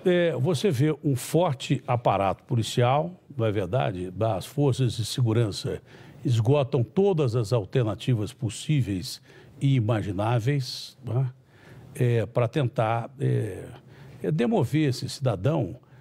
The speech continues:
é, dessa situação que gera extrema tensão aí no centrão do Rio de Janeiro. O cidadão entrou num bar, tem várias pessoas lá. Olha, com faca, eu não sei se ele está com faca com várias pessoas dentro do bar.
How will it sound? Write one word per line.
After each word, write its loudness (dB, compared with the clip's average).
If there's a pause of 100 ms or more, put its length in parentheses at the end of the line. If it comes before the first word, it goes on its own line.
(220)
é, 0
dessa -2
situação -2
que -4
gera 0
extrema -2 (140)
tensão 0 (400)
aí 0
no 2
centrão 0
do -4
Rio 0
de -4
Janeiro. -6
O -20
cidadão 0
entrou -2
num 0
bar, 0 (460)
tem 2
várias 0
pessoas -2
lá. 0 (760)
Olha, 0 (220)
com -2
faca, -2
eu -2
não -4
sei 0
se -6
ele -2
está 0
com -4
faca -2
com -2
várias 0
pessoas -2
dentro 0
do -2
bar. -2